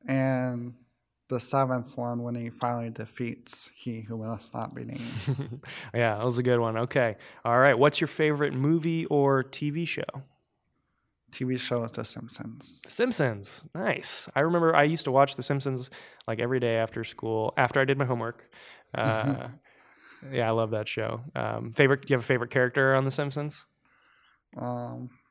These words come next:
Speaker 2: It's gotta be Homer, right?
Speaker 1: Yeah.
Speaker 2: Yeah. Uh, or you, you don't have to say Homer.
Speaker 1: Yeah, it's Homer.
Speaker 2: Okay. <laughs> Uh, all right. Who's your, what's your favorite, do you have a favorite song or who's your favorite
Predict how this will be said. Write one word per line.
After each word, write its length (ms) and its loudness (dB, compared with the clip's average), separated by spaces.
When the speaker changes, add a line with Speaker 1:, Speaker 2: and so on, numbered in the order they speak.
Speaker 2:
It's 100 -6
gotta 160 2
be 100 -4
Homer, 460 0
right? 320 -4
Speaker 1:
Yeah. 160 -10
Speaker 2:
Yeah. 340 0
Uh, 200 -2
or 140 0
you, 180 -4
you 80 -4
don't 100 2
have 80 6
to 60 -2
say 120 0
Homer. 320 0
Speaker 1:
Yeah, 300 0
it's 120 -6
Homer. 360 -8
Speaker 2:
Okay. 280 -6
<laughs> 140 4
Uh, 560 2
all 80 10
right. 140 6
Who's 220 4
your, 220 6
what's 180 4
your 80 -2
favorite, 220 0
do 40 2
you 40 6
have 60 2
a 40 2
favorite 300 0
song 480 4
or 380 2
who's 200 -2
your 60 -2
favorite 420 0